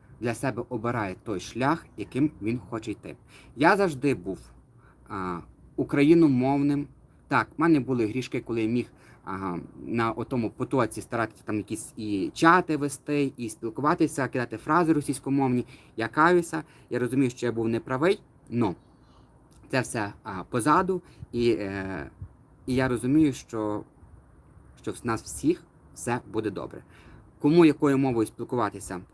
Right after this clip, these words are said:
кожен обирає для себе. Як то кажуть, а, кордонів, кордонів як таких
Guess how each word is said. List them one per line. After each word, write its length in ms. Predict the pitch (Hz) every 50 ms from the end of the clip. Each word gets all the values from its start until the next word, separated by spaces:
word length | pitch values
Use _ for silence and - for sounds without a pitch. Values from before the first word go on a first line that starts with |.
| - -
кожен 280 | 147 135 123 110 107 -
обирає 400 | - 107 101 113 107 101 90 87
для 140 | 82 90 95
себе. 380 | - - 160 165 165 160 190 - - - - - - - - - - -
Як 140 | - 113 -
то 100 | - 139
кажуть, 600 | 127 - 143 131 131 120 113 120 110 110 - - - - - - - - - -
а, 280 | - 101 107 95 87 85 - - - - - - - - -
кордонів, 640 | - 151 156 156 139 143 165 139 123 101 95 92 90 - - - - - - - - - - - - - - - - - - _ _ - - - - -
кордонів 580 | - - 143 143 139 143 139 127 107 104 101 95
як 120 | 107 -
таких 540 | - 120 117 - - 127 107 - - - -